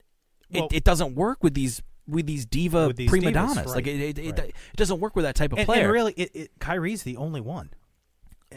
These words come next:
Speaker 2: but
Speaker 1: I
Speaker 2: I
Speaker 1: don't
Speaker 2: think he's
Speaker 1: know. I think, I think, I think Jaylen Brown has a little bit of it in him. I
Speaker 2: Which he
Speaker 1: think that
Speaker 2: shouldn't. He's only in his
Speaker 1: No, no,
Speaker 2: third
Speaker 1: no,
Speaker 2: year
Speaker 1: but
Speaker 2: in
Speaker 1: I
Speaker 2: the
Speaker 1: think he
Speaker 2: league.
Speaker 1: does. I think
Speaker 2: Well, is, is Kyrie rubbing off on him?
Speaker 1: Maybe. I
Speaker 2: And
Speaker 1: think
Speaker 2: then not in a Kraft way.
Speaker 1: I think t-,
Speaker 2: Not in a Kraft in Jupiter, Florida way.
Speaker 1: Jesus. I think, <laughs> I think that,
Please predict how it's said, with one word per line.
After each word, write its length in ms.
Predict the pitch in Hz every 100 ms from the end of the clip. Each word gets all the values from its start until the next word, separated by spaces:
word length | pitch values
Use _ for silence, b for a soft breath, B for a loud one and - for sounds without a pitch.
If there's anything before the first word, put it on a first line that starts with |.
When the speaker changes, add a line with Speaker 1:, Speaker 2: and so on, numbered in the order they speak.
| 131
Speaker 2:
but 80 | 143
Speaker 1:
I 120 | 151
Speaker 2:
I 20 |
Speaker 1:
don't 120 | 151 127
Speaker 2:
think 100 | 117
he's 100 | 117
Speaker 1:
know. 240 | 117 113
I 140 | 110 127
think, 240 | 160 143
I 100 | 135
think, 220 | 160 151 -
I 100 | 143
think 220 | 180 160
Jaylen 300 | 147 147 113
Brown 260 | 104 127 147
has 180 | 165 151
a 40 |
little 240 | 160 165 156
bit 160 | 160
of 140 | 160 156
it 100 | 160
in 80 |
him. 140 | 165 160
I 140 | 135
Speaker 2:
Which 120 | 151 -
he 60 | 139
Speaker 1:
think 40 | -
that 60 | 139
Speaker 2:
shouldn't. 240 | 196 131 135
He's 200 | 143 143
only 240 | 165 170
in 60 | 127
his 160 | 110
Speaker 1:
No, 80 | 135
no, 60 | 135
Speaker 2:
third 80 | 127
Speaker 1:
no, 80 |
Speaker 2:
year 80 | 123
Speaker 1:
but 40 | 120
Speaker 2:
in 20 |
Speaker 1:
I 40 | 110
Speaker 2:
the 40 |
Speaker 1:
think 100 | 117
he 60 | 135
Speaker 2:
league. 60 | 110
Speaker 1:
does. 200 | 107 110
I 120 | 127
think 220 | 117 147 170
Speaker 2:
Well, 220 | 180 160
is, 180 | 139 -
is 160 | 139 -
Kyrie 320 | 120 120 123
rubbing 260 | 123 120 120
off 220 | 185 110
on 140 | 80
him? 40 | 73 - -
Speaker 1:
Maybe. 480 | 127 117 117 117 -
I 80 |
Speaker 2:
And 60 | 131
Speaker 1:
think 80 | 127
Speaker 2:
then 120 | 123 127
not 160 | 139
in 60 | 107
a 20 |
Kraft 320 | - 156 -
way. 120 | 98 85
Speaker 1:
I 80 | 135
think 220 | 180 156
t-, 120 | -
Speaker 2:
Not 120 | 143
in 60 | 139
a 40 |
Kraft 320 | 131 143 127 120
in 60 |
Jupiter, 280 | 123 123 101
Florida 320 | - 147 117
way. 220 | 80 76 -
Speaker 1:
Jesus. 480 | - 87 - - - B B B
I 100 | 127
think, 260 | - - - 214 -
<laughs> 240 | - - -
I 200 | - 160
think 300 | 180 175 170
that, 220 | 139